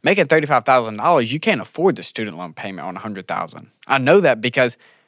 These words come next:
I meet with people that have that. They cannot afford their student loan payment unless they pick up a second job. And then,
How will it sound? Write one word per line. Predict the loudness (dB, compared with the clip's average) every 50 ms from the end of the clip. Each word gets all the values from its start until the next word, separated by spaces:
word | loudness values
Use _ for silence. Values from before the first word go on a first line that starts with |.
| _ _ _ -2
I | -2 -2 -2
meet | -2 -2 -4 -2 -2
with | -4 -6 -6
people | -6 -8 -8 -6 -8 -8
that | -8 -8 -6
have | -2 -2 -2 -2 -2
that. | -6 -12 -14 _ _ -8
They | -4 0 0 0 0 -2 -6 _ -16
cannot | -14 -12 -10 -6 -2 -2 0 -2 -2 -4 -10
afford | -14 -14 -14 -4 0 0 2 2 0 -2 -4 -6 -12 -16 _ _ _ _ _ _ _ _ _ _ _ _ _ _ _ _ -6
their | 0 2 2 2
student | 0 0 0 2 2 2 4 2
loan | 2 2 2 0
payment | -2 -4 -4 -4 -6 -8
unless | -10 -8 -2 0 0 0 0 -2
they | -8 -8
pick | -6 -8 -8 -6 -6
up | -8 -8
a | -8 -8
second | -8 -8 -8 -8 -10 -12
job. | -10 -10 -12 -12 -16 _ _ _ _ _ _ _ _ _ _ _ _ _ _ -8
And | -8 -2 2 4
then, | 4 4 4 2 0